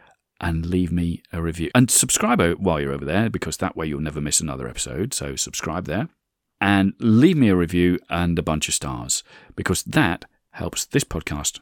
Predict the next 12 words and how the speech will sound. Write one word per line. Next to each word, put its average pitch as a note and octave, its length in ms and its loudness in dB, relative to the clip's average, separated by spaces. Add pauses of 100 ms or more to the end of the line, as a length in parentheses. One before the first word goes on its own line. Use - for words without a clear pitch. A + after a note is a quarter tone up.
(100)
rise G2+ 320 2
in D#2 60 -2
the C2+ 80 -4
rankings C#2+ 380 -10 (380)
and G#2 100 -4
get - 160 -8
found A2 380 -4 (140)
by A2+ 140 -2
yet A2+ 180 0
more B2 180 0
people. - 360 -10 (160)
Because - 340 -2